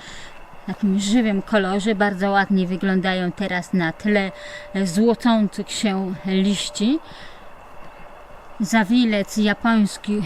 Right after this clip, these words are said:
różowy. Zawilec japoński różowy wcześniej zaczął kwitnąć,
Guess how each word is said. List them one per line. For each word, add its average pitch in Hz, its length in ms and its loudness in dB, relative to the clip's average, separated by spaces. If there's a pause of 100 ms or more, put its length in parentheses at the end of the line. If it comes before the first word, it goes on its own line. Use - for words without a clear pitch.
(100)
różowy. 214 640 2
Zawilec 220 520 0
japoński 220 680 -2 (200)
różowy 202 520 0
wcześniej 240 680 2
zaczął 214 380 0
kwitnąć, 262 640 -4